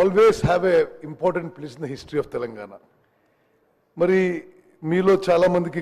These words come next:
గుర్తుందో లేదో, ఆనాడు చిదంబరం గారు రాత్రి పదకొండు గంటలకి స్టేట్మెంట్ ఇచ్చి చాలా స్పష్టంగా, "The central government is initiating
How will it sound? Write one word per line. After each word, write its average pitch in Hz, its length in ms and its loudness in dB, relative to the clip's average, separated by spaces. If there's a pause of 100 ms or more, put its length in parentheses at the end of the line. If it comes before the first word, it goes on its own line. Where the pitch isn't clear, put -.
(100)
గుర్తుందో 170 440 -6
లేదో, 160 240 -4 (920)
ఆనాడు 175 440 0 (520)
చిదంబరం 175 580 -2
గారు 160 200 -2 (1040)
రాత్రి 190 340 0 (180)
పదకొండు 170 440 -2
గంటలకి 170 400 -6 (300)
స్టేట్మెంట్ 156 540 -10
ఇచ్చి - 240 -14 (1800)
చాలా 220 260 2
స్పష్టంగా, 220 680 2 (1080)
"The 170 160 -4
central 214 360 0 (120)
government 202 420 0 (100)
is 165 80 -6 (220)
initiating 220 640 0